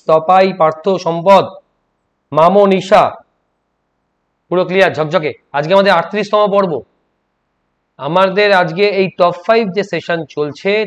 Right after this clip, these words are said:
তার আজকে আমাদের আটত্রিশতম পর্ব। টপ ফাইভ সেশন কি? Basically আমাদের কাছে যে প্রচুর কোয়েশ্চেন আছে, সেখান থেকে পাঁচটা করে কোয়েশ্চেন, বাছাই করা কোয়েশ্চেন নিয়ে একটা সেশন তৈরি হয়েছে, যেখানে ভালো কোয়েশ্চেন, সহজ কোয়েশ্চেন, কঠিন কোয়েশ্চেন,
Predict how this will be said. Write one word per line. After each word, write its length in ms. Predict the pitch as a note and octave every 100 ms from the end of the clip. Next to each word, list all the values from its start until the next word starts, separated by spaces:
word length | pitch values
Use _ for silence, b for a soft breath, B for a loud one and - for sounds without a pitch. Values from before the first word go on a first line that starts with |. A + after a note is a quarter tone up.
| G#3
তার 200 | C#3+ C#3+
আজকে 280 | C#3+ C#3+
আমাদের 260 | D3+ C#3+ F#3
আটত্রিশতম 580 | D3+ - C#3 C3+ D3 C#3
পর্ব। 260 | D3 F3+
টপ 180 | G3 D#3 -
ফাইভ 140 | D3+
সেশন 220 | C#3 F3
কি? 300 | E3+ A#3 D3 - _ _ _ _ _ _ _
Basically 380 | F#3 G#3+ A#3+ A#3
আমাদের 240 | G3+ G3+
কাছে 180 | G3+ G#3
যে 100 | G#3+
প্রচুর 340 | G#3 D#3+ G3+
কোয়েশ্চেন 340 | F#3+ E3 - F#3+
আছে, 160 | F#3+
সেখান 260 | G3 D#3 D#3
থেকে 160 | D#3+ E3+
পাঁচটা 320 | D#3+ - G3+
করে 220 | G3 F#3+
কোয়েশ্চেন, 440 | F#3 D#3+ - D3
বাছাই 280 | B2 C3 F#3+
করা 160 | F#3+ E3
কোয়েশ্চেন 360 | C#3 C3+ -
নিয়ে 120 | D#3+ C#3
একটা 160 | C#3
সেশন 300 | C3+ B2 F3
তৈরি 220 | E3+ E3
হয়েছে, 180 | F3 F3+
যেখানে 260 | E3 D3+ D#3 - _ _ _ _ _ _ _ _ -
ভালো 240 | C#3 G3
কোয়েশ্চেন, 580 | G#3 G#3 G#3 - G2+ G2
সহজ 400 | - C3+ D3+ E3+
কোয়েশ্চেন, 500 | E3+ E3 E3 D#3+ D#3+
কঠিন 320 | - D#3 D#3+
কোয়েশ্চেন, 480 | D3 C#3+ - D3